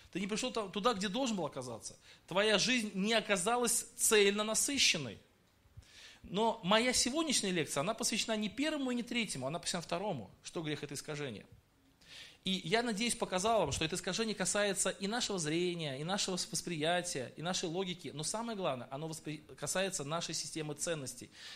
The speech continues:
нашего восприятия жизни и себя внутри этой жизни. Так при чем тут христианство? Дело в том, что христианство, оно дает ответ на вопрос греха.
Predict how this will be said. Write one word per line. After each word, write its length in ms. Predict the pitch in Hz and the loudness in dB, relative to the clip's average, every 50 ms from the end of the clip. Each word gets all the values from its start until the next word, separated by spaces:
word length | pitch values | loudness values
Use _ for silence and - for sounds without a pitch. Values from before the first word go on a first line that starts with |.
| - - | -12 -6
нашего 460 | 147 160 170 170 - 180 160 156 151 | -2 0 2 2 2 0 0 0 -2
восприятия 540 | 143 143 - - 151 160 175 170 175 175 147 | -2 -4 -4 -4 -2 -4 -2 -2 -4 -6 -6
жизни 580 | 135 123 117 143 175 185 175 151 135 127 110 - - | -4 -4 -4 -2 -2 -2 -2 -2 -2 -4 -6 -6 -4
и 100 | 185 196 | -4 -2
себя 560 | - - 202 185 156 185 190 185 180 156 127 139 | -2 -2 -2 -2 0 0 0 2 0 0 -2 -4
внутри 360 | 143 151 156 147 - 156 139 | -6 -6 -6 -4 -2 0 0
этой 200 | 127 - 123 113 | -2 -2 -6 -8
жизни. 300 | 113 117 107 92 95 - - - _ _ _ - - - - - - - - | -6 -8 -8 -10 -12 -16 -20 -20 _ _ _ -14 -12 -12 -12 -14 -12 -8 -8
Так 120 | - - | -6 -2
при 80 | - 233 | 0 0
чем 100 | 285 294 | 0 0
тут 140 | 277 233 - | 0 -2 -2
христианство? 600 | 226 202 - - 190 156 123 - - - - - - - - - - - - - - | -2 -2 0 0 0 0 0 -2 -4 -10 -12 -14 -14 -16 -20 -20 -18 -18 -18 -8 0
Дело 160 | - 208 247 | 4 4 6
в 60 | 240 | 6
том, 80 | 330 320 | 4 0
что 120 | - 269 | 0 0
христианство, 720 | - - 214 202 - - 226 254 277 302 294 - - 180 - | 0 0 0 0 0 0 0 0 2 0 0 0 0 0 0
оно 180 | 160 185 233 | 0 0 2
дает 200 | 190 202 214 208 | 2 2 2 2
ответ 420 | 208 185 - - 170 208 214 208 - | 0 -2 -2 -2 0 0 0 0 0
на 320 | 160 156 156 156 - - - | 0 2 2 2 0 -4 -10
вопрос 480 | - 131 156 160 160 - 165 160 143 131 | -4 -2 -2 -2 -2 -2 -4 -4 -2 -4
греха. 420 | 131 135 135 - - 139 113 - | -4 -6 -6 -6 -6 -6 -6 -6